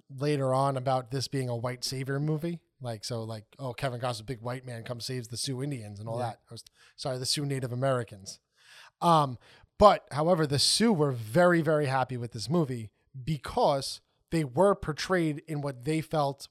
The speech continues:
Speaker 1: was their tribe's personality, their tribe's, uh, aura. I don't know how, how else to describe
Speaker 2: What
Speaker 1: it.
Speaker 2: they
Speaker 1: They
Speaker 2: did, the reality of who they were.
Speaker 1: Right.
Speaker 2: Back to the categories. Best scene?
Speaker 1: I loved every time there was a powwow.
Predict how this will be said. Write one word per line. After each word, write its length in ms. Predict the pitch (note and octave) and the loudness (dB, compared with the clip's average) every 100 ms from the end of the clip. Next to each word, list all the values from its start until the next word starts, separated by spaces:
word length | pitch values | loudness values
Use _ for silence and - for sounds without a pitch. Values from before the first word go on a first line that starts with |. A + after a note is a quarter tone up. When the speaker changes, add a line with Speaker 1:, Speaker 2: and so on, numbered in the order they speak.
| B2 | -16
Speaker 1:
was 400 | A#2+ D3 C#3+ A#2 | 2 2 2 0
their 240 | C#3+ C3 | -2 -2
tribe's 800 | - D3 C3+ C3 A#2 - - - _ _ _ _ _ - | -2 0 0 0 -4 -6 -6 -10 _ _ _ _ _ -6
personality, 640 | D3+ C3 C#3+ D3 C3+ A#2+ | -4 -2 -2 0 0 -4
their 120 | A#2 A#2 | -12 -12
tribe's, 540 | - C#3+ C3 B2 - _ _ _ _ _ | -6 -6 -6 -10 -16 _ _ _ _ _
uh, 400 | C#3 C3 A#2+ A2+ A2 _ _ _ _ _ | -6 -4 -4 -6 -12 _ _ _ _ _
aura. 320 | G3 E3 C#3 | 4 4 4
I 140 | B2 D3+ | 2 2
don't 120 | D3+ | 2
know 100 | C#3+ | 0
how, 260 | B2+ C3 - | 0 -4 -6
how 120 | C3 | -6
else 140 | B2+ A#2+ | -6 -8
to 60 | |
describe 260 | C3 - G3 | -6 4 6
Speaker 2:
What 80 | D#3+ | 6
Speaker 1:
it. 40 | |
Speaker 2:
they 80 | D#3+ | 4
Speaker 1:
They 60 | D#3 | 4
Speaker 2:
did, 260 | G#3+ G3+ | 6 6
the 100 | C3+ | 4
reality 500 | B2+ D3 D3+ D3 D3 | 2 4 6 6 4
of 100 | D3 | 0
who 240 | B2+ C3 E3+ | 0 -2 -2
they 140 | D3+ | -2
were. 180 | D#3 C#3+ | -4 0
Speaker 1:
Right. 260 | D#3+ C#3 B2 _ - | 0 0 -4 _ 0
Speaker 2:
Back 180 | F#3+ F3+ | 2 2
to 100 | E3+ | -2
the 120 | E3 | -4
categories. 520 | D#3 E3 D#3 D3 C#3 | 2 2 2 0 -2
Best 240 | - D#3+ - | 0 -2 -2
scene? 320 | F3+ G3+ G#3 - _ _ _ - | -6 -8 -10 -18 _ _ _ 0
Speaker 1:
I 240 | D#3+ G#3 | 6 6
loved 440 | G#3 D3+ D#3 D#3 D3+ - | 6 6 6 6 -2 -2
every 260 | D#3 D3+ | 0 2
time 360 | D#3 D3 C#3+ D3 | 2 2 2 2
there 100 | C#3 | 0
was 100 | B2 | -2
a 60 | A#2+ | -2
powwow. 480 | C#3 B2+ A#2 G2 | 0 0 0 -4